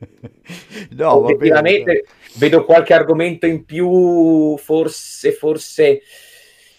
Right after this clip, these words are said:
Speaker 2: nell'Atalanta, diciamo che sì, ripeto, son curioso di capire se Sottil ha pronti dei piani B nel caso in cui Gasp indovini il suo stile di gioco. Quello mi incuriosisce tanto e secondo me da lì dipende dal risultato.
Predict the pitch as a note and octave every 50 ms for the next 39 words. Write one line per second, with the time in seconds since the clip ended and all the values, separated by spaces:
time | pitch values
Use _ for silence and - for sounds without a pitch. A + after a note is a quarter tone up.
0 | _ _ _ _ _ _ _ C3+ D3+ F3+ F#3+ F#3+ F#3 F3 E3 - - G3 G3+ F#3
1 | F#3 F#3 F#3+ G3+ F#3 - - G#3+ G#3 G3+ F#3+ F#3 F3 F3 E3+ D#3 D3+ E3+ D#3+ -
2 | - E3 E3 F3+ F#3+ F3+ - - D3+ C#3+ - - D3 C3 - _ _ D3 C3+ C3+
3 | - C#3+ B2+ - C3 B2 - D3+ D3+ C#3+ E3 D#3+ E3 F#3 F3+ - G3 F3 E3+ E3+
4 | E3 D#3 - E3+ F#3 F#3+ F3 - - C#3 C#3 - D#3 D3+ - _ C#3 D3+ D3+ D#3
5 | D3+ C3+ - - C3+ C#3 C#3+ C#3+ C#3 D3+ C3+ B2+ B2+ B2+ - C3 B2+ B2+ C3+ B2+
6 | A#2 A#2 C3 C3+ C#3 B2 A2+ - A#2+ A2 A#2+ A#2 A2+ B2+ B2 A2+ A#2+ A2+ A#2 A#2
7 | - - A#2 A2 G#2+ A2 G#2 G#2+ G#2+ G#2+ G#2+ A2 G#2+ G#2+ G#2+ G#2 G2+ G2+ G2+ G2+
8 | G2 G2 F#2+ - - G#2 - _ G#2+ G#2 G#2 G#2 G2 F#2+ G#2+ G2 F#2 - _ F#2
9 | F2+ _ _ _ A2 G#2+ G#2+ G#2 G#2 G#2 G#2 G#2 G2+ F#2+ F#2+ F#2+ - - F#2 _
10 | - F#2 F#2 F#2 F#2 _ G2 G2 G#2 - - - - - - - - - - -
11 | _ G2 G2 G2 G#2+ A2+ G#2+ G#2 G#2 A2+ A2 G#2+ G2+ - F#2+ F#2+ F#2+ F#2 F2 F2+
12 | F#2 F2+ F2+ _ _ - - - _ _ _